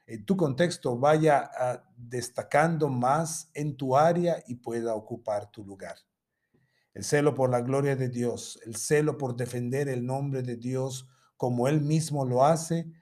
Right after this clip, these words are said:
irá apagando el dolor, la agonía y la angustia que experimentamos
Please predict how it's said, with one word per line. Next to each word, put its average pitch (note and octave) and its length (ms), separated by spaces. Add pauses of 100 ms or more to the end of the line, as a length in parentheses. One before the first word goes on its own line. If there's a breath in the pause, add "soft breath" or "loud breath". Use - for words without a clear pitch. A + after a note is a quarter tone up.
(280 loud breath)
irá C3 400
apagando C3+ 640
el A2 140
dolor, A#2 580
la A2+ 140
agonía C3 800
y A2+ 80
la A2 120
angustia A#2+ 640
que A2+ 120
experimentamos A#2 1080